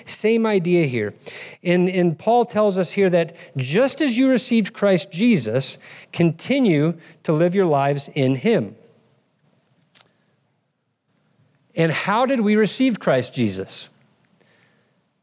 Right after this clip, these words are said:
Well, Ephesians two eight tells us, well, it's by grace, through faith, that we've received Christ Jesus.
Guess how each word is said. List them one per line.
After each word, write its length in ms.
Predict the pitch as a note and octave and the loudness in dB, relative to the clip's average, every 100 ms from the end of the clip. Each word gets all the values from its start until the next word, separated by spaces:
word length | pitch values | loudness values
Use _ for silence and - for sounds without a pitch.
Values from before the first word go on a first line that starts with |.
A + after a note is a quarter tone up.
| _ _ _ | _ _ _
Well, 200 | E3 G3 | -2 0
Ephesians 680 | F3+ F3 - B3+ B3 A3 F#3+ | 0 -6 -2 0 2 2 -2
two 200 | - G#3+ | 0 2
eight 160 | C#4 G3+ | 2 0
tells 220 | E3 F3 | 0 0
us, 160 | F3+ F3+ | 0 0
well, 100 | F#3+ | 0
it's 80 | |
by 160 | - G#3 | 0 -2
grace, 720 | E3+ C#3+ C4+ B3+ - - - - | 0 0 0 0 -6 -10 -10 -16
through 300 | - F#3 G#3+ | -2 0 0
faith, 420 | - C4+ A3 - | 0 0 0 -4
that 120 | D#3 | -4
we've 200 | D3+ E3+ | 0 2
received 480 | F3+ - - F3 - | 0 0 0 -2 -2
Christ 340 | - F#3+ E3+ | 0 0 0
Jesus. 540 | - B3 F#3 B2 - | 0 2 2 -2 -10